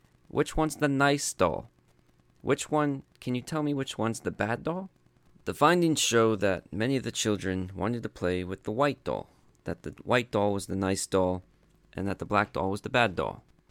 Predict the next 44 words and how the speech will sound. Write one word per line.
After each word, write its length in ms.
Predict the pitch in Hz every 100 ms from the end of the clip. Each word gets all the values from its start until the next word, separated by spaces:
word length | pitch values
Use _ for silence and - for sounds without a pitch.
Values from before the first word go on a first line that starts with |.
| - _ -
They 140 | 139
did 180 | 196 226
a 60 |
test 420 | - 147 151 - 117
of 260 | 95 - -
children 400 | - 151 131 123
from 240 | - 107
both 320 | 101 104 -
racially 400 | 110 113 - 101
mixed 340 | 101 123 - -
schools 520 | - 117 107 101 -
and 340 | 98 104 95 -
segregated 580 | - 175 107 98 92
schools, 480 | - 101 92 87 - -
and 120 | 107
although 440 | 110 110 143 156 165
that 320 | 110 104 -
the 100 | 90
racially 480 | 90 120 131 - 107
mixed 340 | 95 120 -
schools 540 | - 117 120 123 - - _ _ _
still 360 | - - 135 120
had 200 | 120 -
similar 320 | 123 120 113
results, 680 | 107 110 123 - - - - _ _ _
they 100 | 123
seemed 260 | - 190 160
to 40 |
be 120 | 160
more 320 | 151 117 147 160
aware 360 | 110 117 107 -
of 140 | 107
the 120 | 127
injustice 720 | 135 123 127 127 - 95 - -
of 220 | 98 87
racial 360 | 113 131 147
discrimination 840 | 127 110 - 127 113 139 - 90 87
and 140 | 90
were 120 | 101 104
more 340 | 117 135 -
actively 440 | 95 127 - 131 135
upset 380 | 123 - 165 -
by 140 | 87
it. 180 | 80